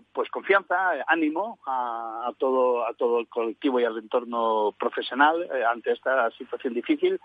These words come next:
Y sí llama la atención sobre una cuestión que creo que será interesante de observar en los próximos, en las próximas semanas.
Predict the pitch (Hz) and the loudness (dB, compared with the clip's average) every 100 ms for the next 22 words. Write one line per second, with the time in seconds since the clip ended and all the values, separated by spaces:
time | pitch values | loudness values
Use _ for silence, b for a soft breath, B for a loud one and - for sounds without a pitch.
0 | B B B B - 151 - 196 202 208 | B B B B -2 -2 0 -2 0 0
1 | 214 196 185 170 170 185 175 156 147 151 | 0 -4 -4 -8 -6 -6 -4 0 0 0
2 | 160 156 151 147 156 165 170 147 139 160 | -2 -2 -2 -2 0 -2 0 -4 -2 -2
3 | 147 143 147 151 147 135 - 143 143 127 | -2 -6 -2 -2 0 -2 -2 -2 -2 -2
4 | 120 135 131 147 139 123 - 143 123 - | -4 -2 2 2 0 -4 -6 -4 -4 -2
5 | 131 127 120 123 117 139 131 160 139 131 | -2 0 0 0 0 0 2 2 2 -2
6 | 120 127 113 104 | -4 -2 -4 -6